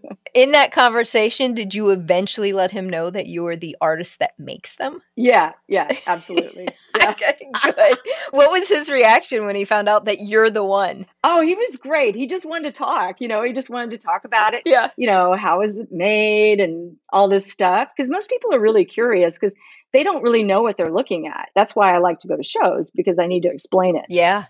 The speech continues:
Speaker 1: And you can just see the realization come into their mind, like, when you're explaining, "No, this is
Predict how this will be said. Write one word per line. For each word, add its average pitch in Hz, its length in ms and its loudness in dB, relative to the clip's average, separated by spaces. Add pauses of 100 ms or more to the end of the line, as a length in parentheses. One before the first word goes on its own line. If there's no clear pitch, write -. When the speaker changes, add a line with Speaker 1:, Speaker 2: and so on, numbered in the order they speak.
(100)
Speaker 1:
And 190 200 0
you 214 140 -2
can 262 200 0 (200)
just 247 220 2
see 226 580 0 (540)
the 208 480 2 (240)
realization 240 1000 2 (300)
come 233 320 -6 (140)
into - 280 -6
their 226 140 4
mind, 202 640 0
like, 196 180 0
when 196 220 -2
you're 180 200 0
explaining, 226 720 -4
"No, 233 400 4 (300)
this 247 380 2 (140)
is 226 240 2